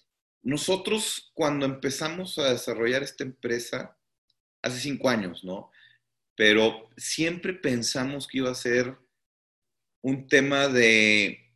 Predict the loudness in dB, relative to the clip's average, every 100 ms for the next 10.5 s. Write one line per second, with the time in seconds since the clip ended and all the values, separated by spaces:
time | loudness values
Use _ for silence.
0 | _ 0 4 4 2 0 -2 -2 2 2
1 | 0 -6 -12 -10 -2 0 2 0 2 2
2 | 2 -2 -8 _ _ _ _ 0 2 2
3 | 0 0 0 4 4 4 2 -2 -6 -4
4 | 2 2 2 -2 -6 -6 -12 _ _ _
5 | -8 0 2 2 2 4 4 4 0 -6
6 | _ _ -8 -2 4 4 4 4 4 4
7 | 4 4 4 4 4 2 2 6 6 6
8 | 4 4 2 4 4 2 -2 -6 -2 2
9 | 2 2 0 0 -2 -2 -6 -6 0 2
10 | 2 -2 -12 -12